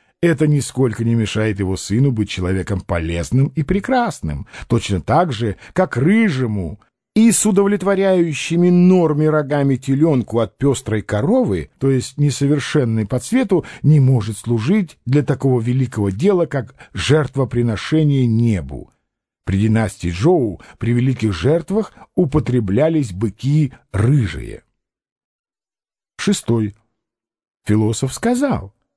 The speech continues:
«О Хуэи я могу сказать, что сердце его в течение трех месяцев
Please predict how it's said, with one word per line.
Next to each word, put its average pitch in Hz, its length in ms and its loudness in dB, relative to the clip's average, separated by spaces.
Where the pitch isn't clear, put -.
«О 170 200 4
Хуэи 165 920 2
я 190 200 0
могу 226 320 0
сказать, 208 520 0
что - 220 -2
сердце 196 720 -2
его 151 240 2
в 107 100 -6
течение 143 500 0
трех 175 500 0
месяцев 208 880 -2